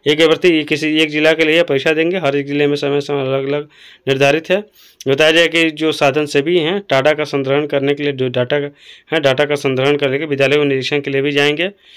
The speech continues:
इन्हें क्षेत्र भ्रमण के लिए अलग से प्रतिदिन सौ रुपये दिए जाएंगे।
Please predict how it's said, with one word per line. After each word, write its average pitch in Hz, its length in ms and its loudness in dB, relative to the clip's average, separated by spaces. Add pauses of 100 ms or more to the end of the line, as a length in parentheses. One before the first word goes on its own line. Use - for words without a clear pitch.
(220)
इन्हें 143 180 4
क्षेत्र 165 280 0
भ्रमण 151 280 2
के 147 100 -4
लिए 139 80 4
अलग 143 120 2
से 143 140 -4
प्रतिदिन 139 440 -2
सौ 135 160 -2
रुपये 143 240 0
दिए 147 200 0
जाएंगे। 151 340 0